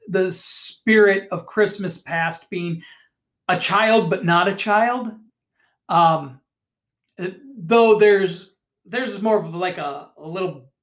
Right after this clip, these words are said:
little baby, <laughs> a little talking baby, but it's cute. So why is this number five?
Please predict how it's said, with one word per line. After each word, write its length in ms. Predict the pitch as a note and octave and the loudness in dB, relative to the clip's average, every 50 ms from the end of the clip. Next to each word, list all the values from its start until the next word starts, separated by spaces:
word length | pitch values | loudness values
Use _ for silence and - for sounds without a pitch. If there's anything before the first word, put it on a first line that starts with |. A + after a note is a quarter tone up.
| _ _ | _ _
little 200 | - F3 F#3 F3+ | -12 -8 -8 -8
baby, 520 | - C#3+ D#3+ D#3+ D3 C#3 C3+ C3 B2 _ _ _ _ | -6 -4 -4 -4 -4 -6 -10 -14 -16 _ _ _ _
<laughs> 140 | _ _ _ | _ _ _
a 380 | D4 - - D#4 - - - - - - _ _ _ - - - - _ _ _ _ _ _ _ - - - _ | -8 -4 -4 -6 -4 -4 -10 -10 -10 -16 _ _ _ -20 -20 -20 -20 _ _ _ _ _ _ _ -20 -20 -16 _
little 260 | - F3 G#3+ A#3 G#3+ G#3+ | -2 0 2 2 2 0
talking 400 | - - - - - D3 C#3 - | 0 -4 -6 -6 -8 -10 -10 -8
baby, 500 | - - A#2+ A2 - A3 - - - _ _ _ _ | -10 -10 -8 -8 -10 -12 -12 -14 -20 _ _ _ _
but 180 | E3 A#3+ B3+ B3+ | -2 0 2 2
it's 140 | A#3+ - - | 2 0 -2
cute. 380 | - - - E3+ C3 - - _ _ _ | -6 -8 -8 -10 -10 -12 -16 _ _ _
So 540 | - - - A3+ A3+ A3+ A3+ A3+ A3+ - - _ _ _ _ _ _ _ _ _ _ _ _ _ _ _ _ _ _ _ _ _ | -12 -2 0 4 6 6 6 4 2 -2 -10 _ _ _ _ _ _ _ _ _ _ _ _ _ _ _ _ _ _ _ _ _
why 380 | A3+ G3 B3 C4 C#4+ D#4 E4 | -8 0 2 4 4 4 4
is 320 | D#4+ D#4 D4+ D#4+ D#4 D4 D4 | 2 2 0 0 -2 -2 -2
this 240 | E4+ E4 E4 - | -4 -2 -2 -2
number 320 | D#4 D#4 D#4 D#4 D4 D#4+ D#4 | -2 -2 -2 -2 -2 -4 -4
five? 600 | - D#4 D4 D4 D4+ D4+ D#4 D#4+ D4+ - - | -2 -2 -2 0 -2 -4 -6 -8 -10 -14 -20